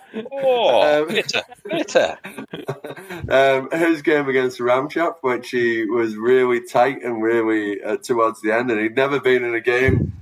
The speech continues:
Speaker 2: that felt quite as important as that. I think that really brought the team aspect out of it. Capty,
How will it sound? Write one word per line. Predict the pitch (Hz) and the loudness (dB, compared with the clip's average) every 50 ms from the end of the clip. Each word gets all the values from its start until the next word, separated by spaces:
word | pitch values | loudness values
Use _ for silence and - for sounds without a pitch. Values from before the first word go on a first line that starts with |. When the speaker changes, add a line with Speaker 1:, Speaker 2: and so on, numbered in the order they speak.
| - - | -8 -4
Speaker 2:
that | 120 117 - - | -4 -4 -2 0
felt | - 139 135 135 131 131 - | 0 2 2 2 2 -2 -4
quite | - - 131 127 123 120 | -4 -2 0 0 2 0
as | 131 123 123 | 0 0 -2
important | 123 117 113 - 131 123 127 147 170 170 - - | -4 -4 -2 2 4 4 4 4 2 0 -2 -4
as | 151 175 160 | -2 -2 0
that. | 151 165 180 - - | 0 -2 -2 -2 -2
I | - 135 135 - | -2 -4 -2 -2
think | 143 139 113 | -2 -2 0
that | 123 123 113 104 - | 2 0 0 0 -2
really | - 120 127 127 123 117 | 0 0 2 2 2 2
brought | 113 107 123 117 113 - | 0 2 2 0 0 -2
the | 107 | -6
team | - - - 113 117 123 127 | -8 -4 -2 0 0 2 0
aspect | 127 135 143 - - 123 120 - - | 0 -2 -2 -2 -2 -2 -2 -2 -2
out | 117 117 117 117 - | -2 -2 -2 -2 -4
of | 151 175 | -4 -6
it. | - - - - - - | -8 -12 -16 -10 -6 -6
Capty, | - - - - 143 143 143 147 143 139 139 - | -6 -6 -4 0 2 2 4 2 2 0 -2 -6